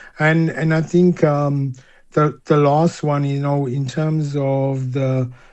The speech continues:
the, the E R T T, uh, and, and National Treasury looking at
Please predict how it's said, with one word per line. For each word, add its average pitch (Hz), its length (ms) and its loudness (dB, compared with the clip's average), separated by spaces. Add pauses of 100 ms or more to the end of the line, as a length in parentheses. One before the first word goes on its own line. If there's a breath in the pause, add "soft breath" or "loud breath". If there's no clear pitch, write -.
(220 loud breath)
the, 135 640 2
the - 300 -6
E 160 140 4
R 147 140 2
T 139 260 -4
T, 135 500 -2
uh, 135 200 -4
and, 127 260 -6
and 135 320 -2
National 143 380 -4
Treasury 139 480 -2
looking 135 500 -2
at 127 340 -4